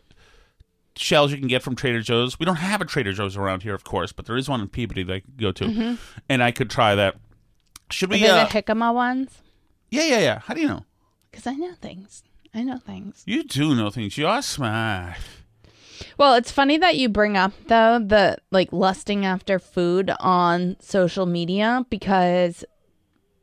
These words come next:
Speaker 2: food social media influencers are having, like, a huge, huge impact on the world. So, like, not only Starbucks has started making some drinks that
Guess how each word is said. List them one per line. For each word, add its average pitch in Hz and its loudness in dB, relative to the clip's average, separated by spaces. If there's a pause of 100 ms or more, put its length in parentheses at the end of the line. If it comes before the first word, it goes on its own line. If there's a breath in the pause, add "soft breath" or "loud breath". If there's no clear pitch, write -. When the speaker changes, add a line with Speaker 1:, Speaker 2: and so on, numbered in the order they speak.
(520)
Speaker 2:
food 233 4
social 214 2
media 196 2
influencers 233 -2
are 180 4
having, 180 -2 (160)
like, 180 0
a - 0
huge, 196 -4
huge 180 -2
impact 190 -6
on 175 -4 (720 soft breath)
the 202 4
world. 180 4 (240 soft breath)
So, - -4
like, 180 2
not 226 4
only 214 2
Starbucks 185 0
has 175 -4
started 170 0
making 170 -4
some 165 -4
drinks 165 -4
that 160 -2